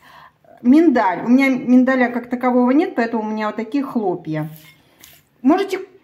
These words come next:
положить сюда кедровые орешки, кешью.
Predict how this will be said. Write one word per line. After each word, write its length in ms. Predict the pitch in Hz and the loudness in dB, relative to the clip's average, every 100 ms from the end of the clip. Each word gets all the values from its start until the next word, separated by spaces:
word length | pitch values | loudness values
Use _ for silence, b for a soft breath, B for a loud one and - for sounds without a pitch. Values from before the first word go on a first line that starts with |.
| _ _ 311 | _ _ -2
положить 380 | 330 330 381 | 0 0 -4
сюда 300 | - 285 311 | -4 -2 -2
кедровые 840 | 311 - - 294 247 262 226 196 185 | -4 -8 -4 0 0 2 0 2 2
орешки, 720 | 180 175 165 - 190 180 175 - | 0 -4 -10 -14 -12 -10 -10 -2
кешью. 800 | 320 294 247 - 196 180 - | 0 0 -2 -8 -10 -10 -10